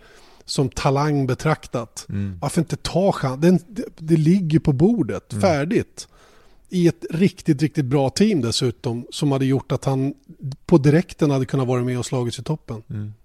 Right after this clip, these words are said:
Speaker 2: Ja, men från, från vårt perspektiv, om man tänker sig att alla vill till Formel ett, men det måste man ju förutsätta någonstans, att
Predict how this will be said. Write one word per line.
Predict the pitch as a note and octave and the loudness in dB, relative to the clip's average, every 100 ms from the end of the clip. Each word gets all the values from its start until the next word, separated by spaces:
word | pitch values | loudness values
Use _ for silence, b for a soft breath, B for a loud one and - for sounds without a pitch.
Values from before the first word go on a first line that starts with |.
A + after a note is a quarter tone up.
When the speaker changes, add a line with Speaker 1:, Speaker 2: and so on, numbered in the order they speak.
| _ _ _ | _ _ _
Speaker 2:
Ja, | B2+ | -4
men | B2 A#2 | -2 -2
från, | A#2+ A2+ - | -2 -4 -4
från | B2+ B2 | -4 0
vårt | F#3 | 0
perspektiv, | - A#2 - A2+ G#2 | 0 -4 0 0 0
om | A2+ | -2
man | A2+ A2 | -4 -2
tänker | A2+ G#2 G#2 | -4 -4 -6
sig | G2+ G#2 | -4 -4
att | G2+ - _ | -6 -12 _
alla | A#2+ G#2+ | -2 0
vill | G#2+ D#3 C3 | 0 0 -2
till | A#2 | -2
Formel | A2+ G2 | -2 -2
ett, | - - - | -8 -12 -14
men | - B2 | -6 -2
det | B2+ | -2
måste | C#3 C#3+ - | -2 -4 -6
man | A#2+ | -4
ju | A2 G#2 | -4 -6
förutsätta | - - B2 G#2 - D3 - | -10 -6 -2 -2 -4 -6 -6
någonstans, | B2 F#2+ F2+ F#2 G2 | -6 -6 -6 -10 -8
att | G2 - - | -10 -10 -20